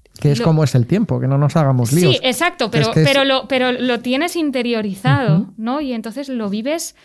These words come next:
Speaker 2: buah, ¿sabes? Mm, eso, vas a cenar con tu fu-, familia. Yo cuando vengo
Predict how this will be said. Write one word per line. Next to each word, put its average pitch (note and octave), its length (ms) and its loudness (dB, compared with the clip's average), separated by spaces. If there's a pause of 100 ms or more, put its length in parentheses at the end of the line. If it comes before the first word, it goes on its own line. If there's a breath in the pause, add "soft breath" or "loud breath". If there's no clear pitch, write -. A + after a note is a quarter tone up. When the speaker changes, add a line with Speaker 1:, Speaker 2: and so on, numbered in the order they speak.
(420 soft breath)
Speaker 2:
buah, F#3+ 280 -6
¿sabes? G#3 480 -6
Mm, G#3 680 -8
eso, G3 280 -8
vas A3+ 260 -6
a A#3+ 300 -4
cenar B3 300 -4
con A#3 560 -4
tu A#3 120 -12
fu-, A3 300 -10
familia. A#3 520 -4
Yo A3 240 -6
cuando A#3+ 240 -6
vengo C4 320 -4